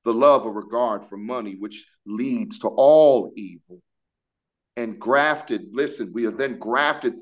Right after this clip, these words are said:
thoroughly into Christ's very existence. Is that word, existence. That's what it means. As we continue to honor the Lord with our substance,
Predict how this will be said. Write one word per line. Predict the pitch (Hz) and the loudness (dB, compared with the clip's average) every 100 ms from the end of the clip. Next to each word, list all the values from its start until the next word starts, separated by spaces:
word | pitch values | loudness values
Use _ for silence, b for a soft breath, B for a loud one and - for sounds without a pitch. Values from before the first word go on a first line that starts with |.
| - | -2
thoroughly | 147 147 120 104 - _ - | 0 0 -2 -4 -12 _ -8
into | 165 180 175 180 | -4 -4 -4 -8
Christ's | - 135 107 107 - 104 | -6 -4 -2 -4 -10 -8
very | 120 110 113 | -4 -2 -2
existence. | 113 - - 151 - - 113 - - - - _ _ _ _ _ _ _ - | -2 -4 -6 -6 -6 -6 -6 -6 -10 -10 -16 _ _ _ _ _ _ _ -16
Is | 95 | -8
that | 117 131 | -4 -2
word, | 135 143 120 95 - - | 0 2 2 0 -8 -10
existence. | 120 - 156 156 - - 98 - - - _ _ _ _ _ _ - | -10 -8 -4 -4 -4 -4 -4 -6 -16 -18 _ _ _ _ _ _ -8
That's | 95 104 - | -6 -4 -2
what | 127 | 0
it | 123 | 0
means. | 151 143 104 - - - _ _ _ _ _ _ _ _ - B B B | 0 0 -2 -6 -16 -20 _ _ _ _ _ _ _ _ -20 B B B
As | 151 139 | 0 4
we | 175 | 4
continue | 170 156 - 226 208 | 6 4 4 4 6
to | - - | 4 4
honor | 180 202 | 2 2
the | 165 | 0
Lord | 151 143 | -2 -2
with | 139 135 | -2 -2
our | 143 214 | -2 -2
substance, | - 131 113 - 123 - | -6 -12 -14 -12 -16 -16